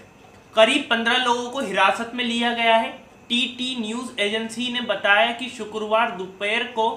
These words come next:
गौर दक्षिणपंथी कार्यकर्ताओं ने प्रवासी बहुल इलाके के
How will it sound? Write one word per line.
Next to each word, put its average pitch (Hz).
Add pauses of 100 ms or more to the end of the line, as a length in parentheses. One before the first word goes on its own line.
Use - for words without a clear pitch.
(400)
गौर 240
दक्षिणपंथी 220
कार्यकर्ताओं 214
ने 254 (320)
प्रवासी 220
बहुल 226
इलाके 196
के 240